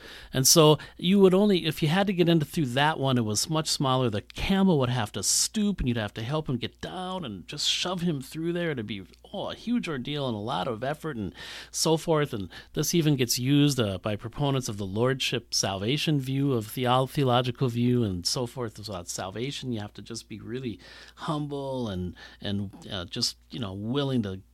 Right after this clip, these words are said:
uh, cast yourself down, et cetera. But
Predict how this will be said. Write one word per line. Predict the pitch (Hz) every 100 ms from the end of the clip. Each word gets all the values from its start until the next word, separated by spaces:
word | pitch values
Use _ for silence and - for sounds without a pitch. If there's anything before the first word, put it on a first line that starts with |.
| - 113
uh, | 95 85 98 _ -
cast | 143 143 131
yourself | 131 123 139 123
down, | 123 113 117 113
et | 90
cetera. | - 95 - - - - - - - - - - - - - -
But | - 131